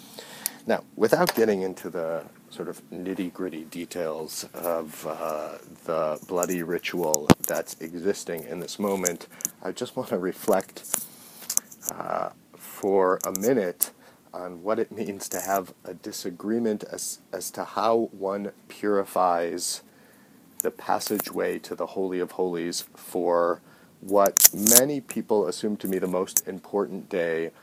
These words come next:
of the Israelite year, the day in which the sins for all of the Israelite people are atoned for by the priesthood, which is to say,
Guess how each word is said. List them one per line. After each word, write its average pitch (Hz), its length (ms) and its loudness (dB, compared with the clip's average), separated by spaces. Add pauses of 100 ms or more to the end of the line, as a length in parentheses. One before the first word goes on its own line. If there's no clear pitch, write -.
(160)
of - 100 -16
the - 180 -4
Israelite 82 560 -4
year, 101 280 -2
the 80 120 -8
day 90 320 -4
in 85 180 -8
which - 380 -6 (880)
the 85 520 -2
sins - 840 -2 (460)
for 92 220 0
all 101 240 4
of 95 140 -2
the 95 120 0
Israelite 87 520 -4
people 78 540 -6
are 87 300 -4
atoned 107 540 -4
for 104 520 4 (540)
by 95 560 2
the - 140 -4
priesthood, - 580 -6 (880)
which - 240 -2
is 110 160 2
to - 120 -8
say, 98 640 2